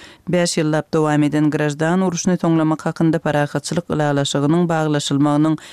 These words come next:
ýigriminji ýyl dönümini belleýär. Ýigirmi ýedinji iýunda paýtaxt Duşenbeden ýigirmi beş kilometr uzaklikda ýerleşýän Wagtat şäherinde prezident Emomali Rahmonyň çykyşyny we bayramçylyk konsertini öz içine alýan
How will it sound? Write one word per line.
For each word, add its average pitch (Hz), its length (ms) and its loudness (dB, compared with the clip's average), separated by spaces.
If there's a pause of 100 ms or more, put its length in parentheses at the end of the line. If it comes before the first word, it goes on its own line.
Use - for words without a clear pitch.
(280)
ýigriminji 175 540 2
ýyl 160 160 0
dönümini 147 480 2
belleýär. 151 560 0 (400)
Ýigirmi 151 400 2
ýedinji 147 320 0
iýunda 147 320 0
paýtaxt 151 460 -2
Duşenbeden 147 580 2
ýigirmi 151 300 2
beş 185 180 0
kilometr 180 480 0
uzaklikda 165 560 -2
ýerleşýän 147 480 0 (400)
Wagtat 165 480 -2
şäherinde 196 520 0
prezident 165 600 0
Emomali 160 480 2
Rahmonyň 160 480 0
çykyşyny 175 480 -2
we 165 220 2
bayramçylyk 143 600 0
konsertini 147 680 0
öz 160 200 0
içine 156 280 0
alýan 151 320 0